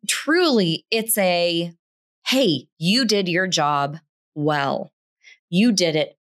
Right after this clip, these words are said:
perfectly." And I think that it's really important to remember that the success of that pit crew and that team and that car and that driver is extremely dependent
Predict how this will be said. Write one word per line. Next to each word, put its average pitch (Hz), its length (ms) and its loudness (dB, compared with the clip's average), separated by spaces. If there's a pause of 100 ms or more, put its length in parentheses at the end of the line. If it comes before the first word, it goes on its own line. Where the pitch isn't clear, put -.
perfectly." - 760 -6 (520)
And 208 100 0
I 214 120 -2
think 269 360 -4
that 285 200 -2 (180)
it's 233 200 -4
really 214 400 -2
important 202 500 -4
to 180 100 -6
remember 170 760 -2 (340)
that 196 400 -2
the 185 80 0
success - 920 -2 (300)
of 160 140 -2
that 214 280 -2
pit 247 240 -2
crew 170 540 0 (200)
and 165 160 0
that 220 240 -2
team 175 640 -2
and 165 140 -4
that 208 240 -4
car 160 680 -2
and 165 120 -2
that 185 240 -4
driver 165 800 -2 (400)
is 190 120 2
extremely 247 960 0
dependent 175 880 -2